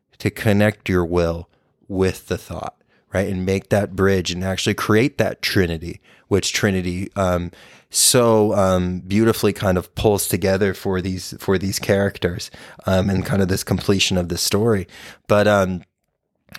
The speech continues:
but yeah, just this, this fascinating s-, status. And so we kind of have this rebuilding. We kind of meet some new characters.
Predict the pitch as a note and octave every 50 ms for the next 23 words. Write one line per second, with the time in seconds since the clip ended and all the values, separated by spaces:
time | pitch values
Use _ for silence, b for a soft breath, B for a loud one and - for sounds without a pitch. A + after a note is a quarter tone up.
0 | - - C#3+ D3+ E3+ D3+ B2 A2 G2 - D#3+ - - - F#3+ F3 - - - B
1 | B B B B B B C#3 C#3 C3 - D#3 C#3 C#3+ C#3+ - D3 D3+ C#3+ C3 C3+
2 | C3 B2 - B2+ A2 A2 - - B2+ B2+ C#3 C#3 C#3+ C#3+ C#3+ C#3 - A2+ A#2 A2
3 | - - A#2 A#2 A2+ - - B2+ A#2+ B2 B2 A#2 G#2+ - - b b b b b
4 | b b b b b b b b b _ _ D3 D3+ D3 C#3 C3 B2+ - B2 C3
5 | D3+ D#3 D#3 C#3 D3+ E3 F#3 F#3+ F3+ F#3 F#3 F#3 F3 D3+ - D3+ D3+ C#3+ C3 B2+
6 | C3+ C#3+ D3+ - - D3+ B2+ B2 B2+ A#2+ A2 - C#3 D3+ D3+ D#3+ E3 E3 D#3+ -
7 | - E3+ E3 E3 D#3+ D#3 D#3+ D#3 - - -